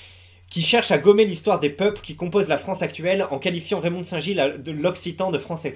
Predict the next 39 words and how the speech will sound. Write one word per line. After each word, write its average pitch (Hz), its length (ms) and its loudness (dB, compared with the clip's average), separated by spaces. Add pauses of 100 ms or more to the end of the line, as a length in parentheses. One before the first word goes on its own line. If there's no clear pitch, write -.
(180)
Ah 214 120 10
d'accord, 208 320 8
les, 151 280 2
les 160 240 4
jacobins, 196 400 2
parce 190 280 12
que, 185 160 8 (360)
euh, 135 600 6
alors, 160 300 2
mais 170 100 0
parce 175 200 0
que 208 80 6
Rushdie 208 560 4
et - 20 4
Papacito 185 460 0
s'entendent 175 340 -4
bien, 160 160 2
ont 139 80 -2
l'air 190 160 2
d'être 165 160 -2
sur 165 120 0
la 143 100 0
même 143 180 -4
ligne. 113 200 -8 (280)
Pourtant, 233 400 2
oh, 165 180 0
Papacito, 190 640 2
il 202 100 4
a 143 60 4
tendance 190 400 -4
à 160 60 2
dire, 190 260 -2
ouais, 185 140 0
faut 160 160 -6
revenir 143 340 -4
aux 135 60 -2
régions, 147 400 -6
et 127 80 -6
cetera. 139 480 -4